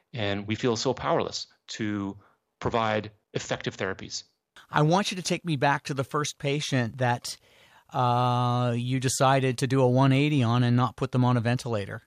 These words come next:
Speaker 2: because, you know, your, your gut, your, your experience says this patient needs a ventilator. I want you to take me to that first patient where you didn't do it.
Speaker 1: Well, it was a very easy transition to make because what it amounts to is reverting to the type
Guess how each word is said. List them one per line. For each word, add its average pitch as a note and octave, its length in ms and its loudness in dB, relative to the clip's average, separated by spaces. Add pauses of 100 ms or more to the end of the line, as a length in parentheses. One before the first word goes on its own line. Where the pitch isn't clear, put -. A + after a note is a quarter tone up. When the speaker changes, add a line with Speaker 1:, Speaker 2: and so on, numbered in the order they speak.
(120)
Speaker 2:
because, B2+ 380 -2 (200)
you C3 160 2
know, C3 80 4
your, B2+ 200 2
your A#2+ 200 -2
gut, C3+ 540 4
your, A#2+ 280 -2
your B2 240 0
experience D3+ 640 0 (100)
says B2+ 320 2
this D3+ 160 -2
patient C#3+ 380 2
needs C3 240 6
a A#2+ 40 0
ventilator. A2+ 540 2
I A2 40 2
want B2 200 2
you D3 40 -10
to A#2+ 60 0
take B2 220 -2
me B2+ 120 -2
to B2+ 120 -4
that A2 220 0
first A#2 260 -4
patient A2 360 -4
where G#2 80 -4
you G#2+ 100 -2
didn't G#2+ 200 0
do G2+ 160 -2
it. - 100 -8 (460)
Speaker 1:
Well, D3 120 2
it D#3 60 2
was D3 120 2
a D3 40 2
very F3+ 320 0
easy D#3 420 -4
transition B2 420 -2
to A2+ 60 -4
make A#2+ 320 -4
because A2+ 800 -4 (500)
what C#3+ 260 -2
it B2 80 -4
amounts B2+ 380 -2
to A2 300 -4
is A2+ 360 -4
reverting A#2 800 -2
to B2 100 -6
the A2+ 80 -6
type D3+ 340 -6